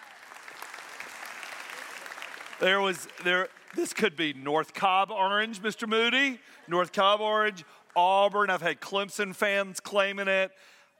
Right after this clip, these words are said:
Astros, you know, Campbell University in,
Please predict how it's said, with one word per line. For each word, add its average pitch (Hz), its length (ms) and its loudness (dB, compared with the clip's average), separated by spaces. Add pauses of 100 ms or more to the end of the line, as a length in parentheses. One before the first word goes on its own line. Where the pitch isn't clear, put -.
Astros, 208 1400 2 (120)
you 160 60 2
know, 160 200 2 (120)
Campbell 208 480 -2
University 208 920 0
in, 180 380 0